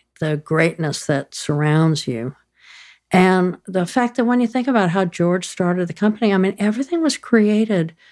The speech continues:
to fulfill his vision of his films. And if he wanted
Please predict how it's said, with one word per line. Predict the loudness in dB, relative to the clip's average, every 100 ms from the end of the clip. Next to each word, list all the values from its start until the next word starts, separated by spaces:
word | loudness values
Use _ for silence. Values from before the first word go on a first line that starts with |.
| _
to | 0
fulfill | 2 0 -2 2 2 2
his | 0 -2
vision | -2 -2 -2 -4 -4 -6 -10
of | -10 -8
his | -2 0 2 -2 -8 _ -20 -20 _ _
films. | 0 2 4 2 -2 -8 -14 -16 _ _ _ _ _ 2
And | 4 4 2 0 -4 -10 -18 _ -20 -20
if | -20
he | -2 0 0 -4 -12 _ _
wanted | -10 -2 2 2 4 2 0 -6